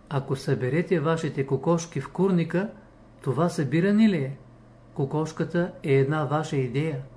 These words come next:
Тия кокошки могат да се събират и без вас. Често птичките, кокошките се събират сами на едно място. Ние казваме:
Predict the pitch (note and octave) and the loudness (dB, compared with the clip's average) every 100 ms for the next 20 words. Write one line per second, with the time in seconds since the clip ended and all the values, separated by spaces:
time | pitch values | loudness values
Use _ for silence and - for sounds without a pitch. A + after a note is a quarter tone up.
0 | - - - - - - - - C3+ D#3 | -20 -20 -20 -20 -20 -20 -20 -4 0 0
1 | E3 E3+ E3+ E3+ - G3 - E3 D3+ D3+ | 0 2 2 0 -2 -6 -4 -2 -2 -2
2 | C#3 D3 D3 C3+ C#3 C#3 D#3+ D3 D3 B2+ | -2 -2 -4 -4 -2 0 -2 -2 -4 0
3 | E3+ F3+ F#3 C#3 - - - - - - | 0 0 -2 -2 -8 -20 -20 -20 -20 -20
4 | - - - - - - G#3+ A3 G#3 - | -20 -20 -20 -20 -14 2 2 2 -2 -4
5 | - A3 G#3+ - F3 D3 D3+ - - D3+ | 2 2 2 -6 -4 -2 -4 -8 -6 -2
6 | E3+ F#3+ F#3+ E3 C#3+ F#3 A3 - C#3 C#3+ | 0 0 -2 -6 -2 -4 -4 -8 -4 -4
7 | A#2+ E3 D3+ - C#3 C3 E3+ - D#3+ C#3 | -2 -2 -4 -4 -4 0 -2 -2 -2 -2
8 | C3+ C3+ C3+ C3 B2+ - - - - - | 0 0 -2 -2 -6 -12 -18 -18 -20 -20
9 | - - - D3 D#3+ D3+ D3 D3 C3+ C#3 | -20 -12 -2 0 0 -2 -2 -2 0 0
10 | C3+ | -2